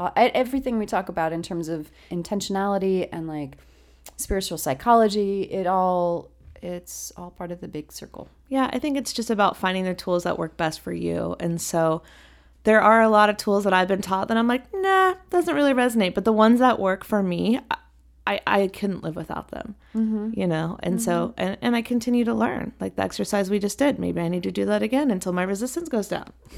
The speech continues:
Speaker 2: It's
Speaker 1: I
Speaker 2: happening.
Speaker 1: think, I think we can do that.
Speaker 2: I've been doing a lot of tapping also in the new year.
Speaker 1: Tapping is awesome as well.
Speaker 2: Yeah.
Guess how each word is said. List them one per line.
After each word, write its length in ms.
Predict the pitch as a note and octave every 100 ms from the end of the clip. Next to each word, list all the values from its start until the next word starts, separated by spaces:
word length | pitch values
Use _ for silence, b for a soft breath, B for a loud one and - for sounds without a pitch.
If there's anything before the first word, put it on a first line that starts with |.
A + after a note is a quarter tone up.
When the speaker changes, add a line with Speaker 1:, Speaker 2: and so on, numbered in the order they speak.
| B _ _ _ - -
Speaker 2:
It's 120 | G3
Speaker 1:
I 20 | F#3+
Speaker 2:
happening. 340 | A3+ A3 F#3+
Speaker 1:
think, 100 | F3+ -
I 120 | G3+
think 380 | F#3+ G#3 G3+ -
we 80 | G3+
can 180 | G3+ G3
do 140 | G#3+
that. 220 | G#3 F#3+
Speaker 2:
I've 140 | - G#3
been 100 | B3
doing 220 | C4+ B3+
a 60 | A3+
lot 200 | G3+ G3
of 80 |
tapping 420 | F#3+ F3+ F3+ F3 E3+
also 340 | E3 - -
in 100 | F#3+
the 80 | G3
new 100 | -
year. 240 | - -
Speaker 1:
Tapping 340 | - B3 D4+ D4+
is 100 | D4
awesome 320 | D4 D4 D4
as 120 | C#4+
well. 280 | C4+ D#4+ -
Speaker 2:
Yeah. 160 | G3+